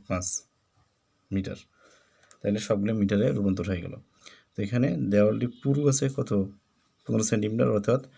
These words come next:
শূন্য দশমিক এক পাঁচ মিটার। এখন প্রথম দিকে যদি আমরা দৈর্ঘ্য বরাবর দুইটা দেয়াল আছে, এই একটা দেয়াল আর এই একটা দেয়াল, দৈর্ঘ্য বরাবর, তাহলে আমরা দৈর্ঘ্য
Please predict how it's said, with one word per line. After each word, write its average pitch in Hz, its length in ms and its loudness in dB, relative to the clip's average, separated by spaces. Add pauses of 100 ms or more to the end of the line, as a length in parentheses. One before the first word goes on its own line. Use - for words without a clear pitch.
(260)
শূন্য 104 260 4
দশমিক 117 360 -2
এক 98 140 -2
পাঁচ 131 140 0 (180)
মিটার। 95 220 -2 (880)
এখন 127 220 0 (200)
প্রথম 120 240 -6 (100)
দিকে 147 200 -2
যদি 135 160 2
আমরা 127 120 2 (120)
দৈর্ঘ্য 107 280 0
বরাবর 117 280 4 (320)
দুইটা 104 240 4
দেয়াল 92 200 4
আছে, - 140 -10 (340)
এই 104 120 -2
একটা 107 200 -2
দেয়াল 110 200 4 (720)
আর 95 140 -2
এই 95 120 2
একটা 95 180 -10
দেয়াল, - 160 -10 (680)
দৈর্ঘ্য 104 260 2
বরাবর, 80 260 -2 (480)
তাহলে 104 220 0
আমরা 113 160 4 (320)
দৈর্ঘ্য 117 300 2